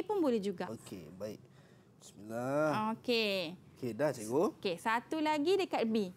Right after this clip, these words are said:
Speaker 2: Okey.
Speaker 1: Pusing dia.
Speaker 2: Baik, yang sama juga?
Speaker 1: Ah, sama juga
Speaker 2: Mhm.
Speaker 1: jejari dia. Okey,
Speaker 2: Okey,
Speaker 1: dekat
Speaker 2: cikgu.
Speaker 1: sini nanti akan keluar titik O.
Speaker 2: Baik.
Speaker 1: Dari O berjejari ke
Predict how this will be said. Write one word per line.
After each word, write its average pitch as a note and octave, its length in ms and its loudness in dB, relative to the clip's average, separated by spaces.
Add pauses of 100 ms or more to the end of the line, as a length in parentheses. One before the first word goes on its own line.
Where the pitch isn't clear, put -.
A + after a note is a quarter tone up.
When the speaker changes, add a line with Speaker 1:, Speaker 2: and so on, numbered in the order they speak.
Speaker 2:
Okey. E3+ 240 -2
Speaker 1:
Pusing C4+ 560 6
dia. F#3 160 2 (240)
Speaker 2:
Baik, B2+ 320 4
yang F#3+ 240 6
sama A3+ 240 6
juga? E3 320 6
Speaker 1:
Ah, A3+ 240 0
sama C#4 480 2
juga G#3+ 240 0
Speaker 2:
Mhm. - 160 0
Speaker 1:
jejari G3 480 2
dia. F3+ 240 -2 (1800)
Okey, A#3+ 400 2
Speaker 2:
Okey, C4 80 2
Speaker 1:
dekat D4+ 160 2
Speaker 2:
cikgu. - 160 2
Speaker 1:
sini F#4 240 2
nanti A3 400 0 (160)
akan D4 320 -2
keluar D4 320 2
titik B3+ 400 2
O. A3+ 240 4 (320)
Speaker 2:
Baik. A2+ 320 2 (160)
Speaker 1:
Dari C#4 800 4
O A#3 400 4
berjejari B3+ 880 4
ke A3+ 240 2